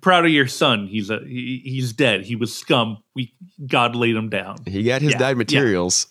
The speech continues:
Speaker 2: laid right over him right before she whacked him with that tent peg.
Speaker 1: Yeah, yeah. Oh, oh, he went to a woman's bed, all right. Snicker, snicker, snicker. <laughs> Ha, ha,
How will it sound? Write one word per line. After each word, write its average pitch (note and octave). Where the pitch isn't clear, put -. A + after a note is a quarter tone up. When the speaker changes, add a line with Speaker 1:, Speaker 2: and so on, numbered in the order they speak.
Speaker 2:
laid F2+
right F#2+
over G#2+
him G2+
right G2
before G#2
she -
whacked D#2+
him F2+
with F2+
that F#2+
tent F#2+
peg. -
Speaker 1:
Yeah, G3
yeah. C#3
Oh, A3+
oh, -
he C#4
went C#4
to A#3+
a A3
woman's F#3+
bed, G3+
all E3
right. B2+
Snicker, F#3
snicker, E3+
snicker. D#3+
<laughs> -
Ha, C3
ha, F#3